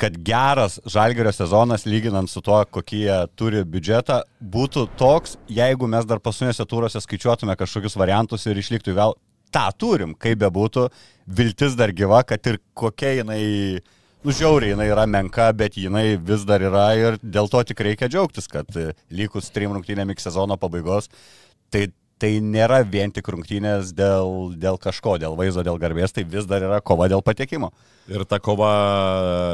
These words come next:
Speaker 2: ir ta kova ne bet kokia, o ta kova, e, su labai gražiu žaidimu. Čia irgi momentas, kai tu gali, kai buvo galbūt keletą rungtynių, kur tikrai ten komanda pralaimėjo,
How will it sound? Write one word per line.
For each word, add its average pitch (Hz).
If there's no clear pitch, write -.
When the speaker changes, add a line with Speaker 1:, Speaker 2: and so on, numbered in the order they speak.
Speaker 2:
ir 80
ta 90
kova 92
ne 90
bet 82
kokia, 82
o 107
ta 85
kova, 85
e, 78
su -
labai 85
gražiu 82
žaidimu. 71
Čia 95
irgi 78
momentas, 69
kai 71
tu -
gali, 80
kai 78
buvo 82
galbūt 80
keletą 85
rungtynių, 82
kur 82
tikrai 85
ten 69
komanda 76
pralaimėjo, 80